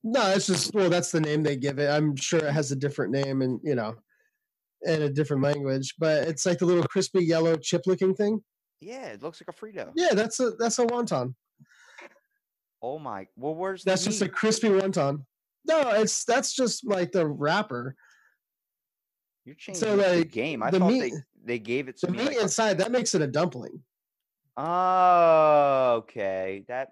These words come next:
Speaker 2: that's, wow, that's new information for me.
Speaker 1: <laughs>
Speaker 2: See, I,
Speaker 1: Uh,
Speaker 2: I,
Speaker 1: man, I love food, man. It's <laughs>
Speaker 2: I looked at a fortune cookie, and I didn't find out until, like, when I was, like, seventeen or something that a fortune cookie is actually a palate cleanser.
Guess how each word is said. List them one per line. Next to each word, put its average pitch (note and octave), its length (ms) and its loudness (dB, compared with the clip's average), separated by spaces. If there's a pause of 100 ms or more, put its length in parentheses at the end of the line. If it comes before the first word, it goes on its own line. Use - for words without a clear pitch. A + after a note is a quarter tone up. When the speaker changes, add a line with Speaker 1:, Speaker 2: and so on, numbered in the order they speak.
(320)
Speaker 2:
that's, D#3 340 -16
wow, C3 360 -8
that's - 180 -16
new B2+ 160 -12
information G2+ 520 -2 (100)
for - 120 -6
me. - 240 -2 (140)
Speaker 1:
<laughs> - 920 -10
Speaker 2:
See, F3 240 -10
I, D3 160 -2
Speaker 1:
Uh, A#3+ 240 2
Speaker 2:
I, B3 60 -4
Speaker 1:
man, A3+ 160 0
I A#3 100 2
love A3 320 2
food, A3+ 300 2
man. F3+ 340 2
It's F#3 160 0
<laughs> - 920 -2 (300)
Speaker 2:
I C#3+ 100 0
looked F3+ 280 -6
at D#3+ 80 -2
a B2 60 -4
fortune E3 460 -10
cookie, A#2+ 460 -12
and A#2 100 -10
I C3 60 -6
didn't D3 180 -10
find C3+ 240 -2
out B2 160 -2
until, A#2+ 260 -6
like, A2 200 -6
when A2 100 -10
I A2 80 -8
was, G#2 160 -14
like, F#2+ 360 -8
seventeen B2+ 680 -12
or A2 80 -12
something G2 420 -12
that F#2+ 280 -10
a G2 60 -8
fortune C3+ 480 -10
cookie A2 300 -16
is G2 120 -18
actually A#2 400 -4
a F2+ 60 -6
palate A#2+ 460 -6
cleanser. - 560 -20